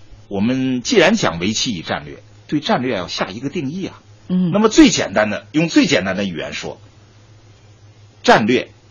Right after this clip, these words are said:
Speaker 1: 是关系战争全局的方略，这是它最初的含义。
Speaker 2: 嗯。
Speaker 1: 以后呢，战略从军事领域延伸到社会各个领域，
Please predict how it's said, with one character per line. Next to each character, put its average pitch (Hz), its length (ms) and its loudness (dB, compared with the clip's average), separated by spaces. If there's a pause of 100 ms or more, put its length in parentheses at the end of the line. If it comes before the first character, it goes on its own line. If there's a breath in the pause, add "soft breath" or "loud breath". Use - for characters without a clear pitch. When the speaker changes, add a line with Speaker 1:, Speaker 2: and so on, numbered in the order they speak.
Speaker 1:
是 - 460 -6 (760)
关 247 340 8
系 98 320 0
战 - 340 2
争 165 220 0
全 160 420 -2
局 180 240 -2
的 104 180 -2
方 165 320 2
略， - 140 0 (440)
这 190 80 4
是 196 140 6
它 143 100 0
最 - 200 2
初 - 180 0
的 165 80 2
含 - 220 -8
义。 - 140 -18
Speaker 2:
嗯。 - 80 -20 (600 soft breath)
Speaker 1:
以 139 140 4
后 247 220 6
呢， 131 160 2
战 139 240 4
略 120 120 4
从 123 180 -4
军 190 180 0
事 151 100 -2
领 85 180 -4
域 95 120 -4
延 92 220 -2
伸 131 160 -6
到 110 100 0
社 147 180 2
会 117 120 0
各 147 160 4
个 92 100 0
领 73 180 -6
域， 78 160 -12